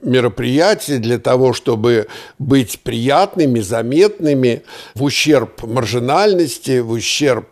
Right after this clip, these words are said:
престижу, потому что стоимость — это тоже часть концепции. Ну, мы расширили. Мы этот сегмент интернет-торговли расширили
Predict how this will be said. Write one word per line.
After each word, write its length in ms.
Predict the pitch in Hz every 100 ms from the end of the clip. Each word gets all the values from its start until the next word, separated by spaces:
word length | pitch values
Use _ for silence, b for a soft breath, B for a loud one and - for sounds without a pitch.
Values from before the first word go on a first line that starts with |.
| -
престижу, 680 | 135 143 - - 180 147 123
потому 440 | - 117 139 151 147
что 360 | - 147 127 B B
стоимость — 880 | - - 190 196 180 147 127 - -
это 360 | 175 143 147 135
тоже 600 | - 262 180 135 107 92 b b
часть 600 | - 160 139 123 - - b b _
концепции. 880 | - 151 143 - 127 - - 95 - _ b b b
Ну, 760 | 196 160 160 196 220 196 180 160
мы 280 | 175 220
расширили. 840 | 185 175 - 160 139 110 92 85 - B
Мы 220 | 117 135
этот 280 | 143 123 107
сегмент 680 | - 117 127 143 123 104 - B B
интернет-торговли 1080 | 127 131 139 131 135 110 131 131 151 202 165
расширили 1000 | 127 120 123 - 170 160 139 123 117 107